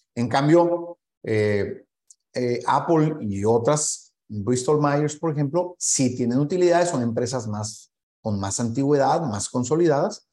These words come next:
y pagan dividendos, ¿ok? Muy bien. Vamos a ver, siguiente punto. Ahora sí, vamos a explicar con poquito más detalle, eh, estas instituciones que nos permiten invertir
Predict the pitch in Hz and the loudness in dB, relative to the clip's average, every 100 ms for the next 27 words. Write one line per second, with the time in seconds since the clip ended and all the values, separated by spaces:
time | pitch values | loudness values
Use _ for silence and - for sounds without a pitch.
0 | _ - 113 113 110 110 107 - 127 123 | _ -6 -6 -2 -2 0 -2 -2 0 2
1 | 110 95 - - - 107 214 277 302 - | 2 -2 -10 -14 -12 0 0 0 -4 -10
2 | - _ _ _ _ _ _ _ 135 165 | -18 _ _ _ _ _ _ _ 2 4
3 | 143 101 - - _ _ _ _ _ _ | 4 2 -4 -12 _ _ _ _ _ _
4 | - 147 139 143 170 - - 131 123 127 | -2 0 2 4 4 0 -2 0 2 2
5 | 131 131 151 151 151 - _ _ - - | 2 2 2 2 0 -6 _ _ -20 -2
6 | 196 233 220 240 233 240 - _ 127 151 | 2 2 4 4 2 -2 -10 _ 2 4
7 | 175 196 190 196 - - _ - 131 156 | 2 2 2 0 -2 -14 _ -4 0 2
8 | 165 143 - 131 147 147 165 165 262 - | 2 0 -2 -2 0 0 -4 -2 -2 0
9 | 196 190 190 - 180 175 180 180 - _ | 2 2 2 2 4 4 2 -2 -8 _
10 | _ _ _ 139 135 127 123 123 - 147 | _ _ _ 0 4 6 4 2 -2 0
11 | 147 - - 165 160 - 185 - 202 185 | 0 0 2 2 0 0 0 2 0 2
12 | 202 156 - 202 196 196 180 - 156 139 | 2 2 2 2 2 2 0 0 -2 -2
13 | - 131 123 127 151 156 156 143 127 110 | -2 0 0 0 -2 -4 -2 0 0 -2
14 | 131 123 127 | 0 0 0